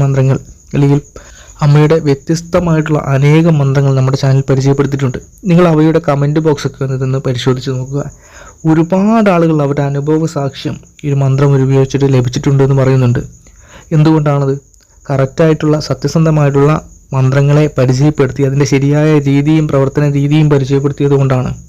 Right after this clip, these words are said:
അതോടൊപ്പം തന്നെ ഒരുപാട് ആചാര്യന്മാർ പറയാറുണ്ട് വാരാഹി മന്ത്രങ്ങളൊന്ന് ഉരുവിടാനായിട്ട് പാടില്ല എന്ന്. അത്തരത്തിൽപ്പെട്ട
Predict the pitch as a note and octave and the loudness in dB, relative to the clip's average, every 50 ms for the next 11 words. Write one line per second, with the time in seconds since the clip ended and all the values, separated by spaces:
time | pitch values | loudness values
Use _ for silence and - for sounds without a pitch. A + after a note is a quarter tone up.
0 | - _ _ _ _ _ _ _ _ _ _ _ - - - - - - - - | -20 _ _ _ _ _ _ _ _ _ _ _ -20 -20 -20 -20 -20 -20 -20 -10
1 | - D3+ D#3 D#3+ E3+ F#3+ F#3+ F#3+ F#3 F#3+ E3+ E3+ E3 E3 F3 E3+ - - - - | -2 0 2 2 2 2 2 0 -2 -2 -2 0 0 0 0 -2 -2 -6 -10 -16
2 | - - - - - D3 C#3+ C#3 D#3+ D#3 D#3 E3 E3 E3 D#3 D3+ C#3+ D3 D3+ D3+ | -20 -20 -16 -6 -4 -4 -2 -2 -2 0 0 2 2 2 2 2 2 2 2 2
3 | D#3 D3+ D3 D3 D3 C#3+ C#3+ C#3 C3+ C3+ C3+ C#3 C#3 C3+ C3 C3+ C3+ C3 C3 C3 | 2 0 2 2 2 2 2 2 2 2 0 0 0 0 0 0 0 0 0 -2
4 | B2+ C#3 C#3 C3 A#2+ C3+ C3 C3 C3 B2+ B2 C3 B2+ C3 B2+ B2+ B2 B2 B2+ C3 | -2 0 0 0 0 0 0 0 0 -2 -2 -2 -2 0 0 0 -2 -2 -2 -2
5 | C3+ B2+ B2+ B2+ C3 C3 C3+ C3 C3 C3 - - B2 B2 C3 C3 C3 C3 B2 A#2 | 0 0 0 2 2 2 2 0 0 -2 -2 -4 -4 -2 -2 -2 -2 -2 -2 -2
6 | A#2 - - - - _ - _ - - - - - - - - A#2+ - - C#3+ | -4 -6 -10 -14 -20 _ -20 _ -20 -20 -20 -20 -20 -14 -12 -12 -12 -6 -4 -2
7 | C3+ C#3 C#3+ C#3+ D3+ D3 D#3 | 0 0 0 0 0 0 0